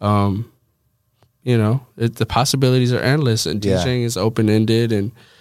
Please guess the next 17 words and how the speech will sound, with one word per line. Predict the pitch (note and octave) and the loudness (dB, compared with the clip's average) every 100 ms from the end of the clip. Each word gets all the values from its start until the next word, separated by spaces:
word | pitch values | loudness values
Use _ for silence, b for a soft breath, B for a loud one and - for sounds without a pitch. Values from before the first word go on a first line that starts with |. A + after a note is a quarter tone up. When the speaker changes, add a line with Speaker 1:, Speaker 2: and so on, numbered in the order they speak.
| b - | b -4
Speaker 1:
it | |
doesn't | B2+ C3 B2+ | -2 2 2
have | B2+ D3+ | 2 0
to | C3+ | -2
be | C3+ A2 | -2 0
just | G#2 G2 | -2 -2
D | F2+ F2+ | -2 -2
J | F#2+ E2+ E2+ | -2 -2 -4
ing, | F2+ | -6
you | G#2 G#2 | -8 -8
know? | F#2 F#2+ A2+ | -2 0 2
There's | A2 | 2
so | - A2+ | 2 2
many | A2+ A2 | 2 0
different | G#2+ G#2+ A2 G#2 G#2 - b b b b _ | 0 -2 0 -2 -2 -4 b b b b _
parts | - A2 A#2+ - | -2 0 0 0
of | A2 G#2 - - | 0 0 -4 -12